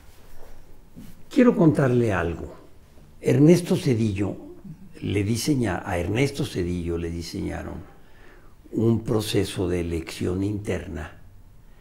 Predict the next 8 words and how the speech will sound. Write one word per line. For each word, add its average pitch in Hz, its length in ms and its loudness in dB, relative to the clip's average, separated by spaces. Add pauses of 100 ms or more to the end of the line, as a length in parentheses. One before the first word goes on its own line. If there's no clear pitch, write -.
(240)
en 92 220 -2
donde 87 640 -4 (880)
colocaron 110 600 0
sesenta 87 600 -4
y 87 120 -4
ocho 85 260 -6
mil 98 260 -4
casillas, 90 760 -10